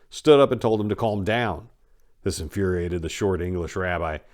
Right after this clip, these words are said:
and he explained to the older rabbi in Hebrew the problem. At this point,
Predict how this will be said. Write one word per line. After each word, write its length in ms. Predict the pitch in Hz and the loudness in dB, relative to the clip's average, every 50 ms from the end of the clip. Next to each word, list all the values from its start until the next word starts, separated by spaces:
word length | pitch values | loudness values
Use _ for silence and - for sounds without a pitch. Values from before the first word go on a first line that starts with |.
| _ - - | _ -10 -6
and 80 | 104 | -4
he 60 | 107 107 | -4 -4
explained 400 | 92 - - - 135 135 135 123 | -4 -6 -2 -2 0 2 2 2
to 60 | 123 | 4
the 120 | 117 117 | 4 6
older 240 | 123 143 160 135 127 | 6 6 6 4 4
rabbi 340 | 113 107 107 104 98 101 95 | 4 2 2 2 2 0 0
in 100 | 92 92 | 0 0
Hebrew 340 | 127 151 160 110 107 95 90 | 0 0 2 2 0 0 0
the 100 | 80 80 | -2 -4
problem. 480 | - 113 120 147 151 120 101 80 71 - _ _ _ _ _ _ | 0 2 4 4 4 4 2 -4 -8 -12 _ _ _ _ _ _
At 120 | - 117 151 | -4 6 8
this 140 | 226 214 208 | 8 8 8
point, 260 | - 196 180 165 | 6 2 2 2